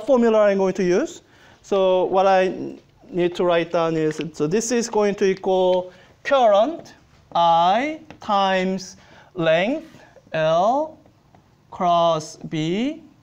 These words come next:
And let's simplify this a little bit. So, you know, L cross B, it's going to be L B sine theta.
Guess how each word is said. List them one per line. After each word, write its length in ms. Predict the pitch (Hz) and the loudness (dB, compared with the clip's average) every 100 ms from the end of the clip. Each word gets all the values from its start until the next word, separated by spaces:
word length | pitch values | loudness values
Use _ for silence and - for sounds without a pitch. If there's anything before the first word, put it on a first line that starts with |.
| _ - - _ _ _ _ _ - | _ -20 -20 _ _ _ _ _ -6
And 520 | 156 160 160 160 165 | -2 0 2 2 2
let's 280 | 226 262 330 | 2 2 -2
simplify 1000 | 339 330 330 311 302 285 254 247 240 233 | 0 -2 0 0 2 4 4 6 4 2
this 300 | 226 214 220 | 0 -2 0
a 80 | |
little 320 | 202 196 190 165 | 2 4 2 2
bit. 340 | 135 117 - - - _ _ | 0 -2 -6 -20 -20 _ _
So, 640 | - 240 220 214 214 214 208 | -4 2 4 6 4 2 0
you 140 | 220 | -2
know, 200 | 175 147 - | -2 -4 0
L 240 | 202 269 | 2 2
cross 400 | 285 302 269 262 254 | 2 0 2 0 -2
B, 120 | 214 220 214 214 - | -2 0 0 0 -2
it's 200 | 214 220 | -4 -2
going 240 | 226 220 | -2 0
to 80 | 220 | -2
be 220 | 208 196 | -2 0
L 400 | 190 208 220 220 | 2 2 2 0
B 420 | 180 202 196 196 190 _ _ | 0 0 0 -2 -8 _ _
sine 400 | - 247 240 240 240 | -4 -2 0 0 0
theta. 600 | 214 208 190 185 185 | 0 2 2 0 0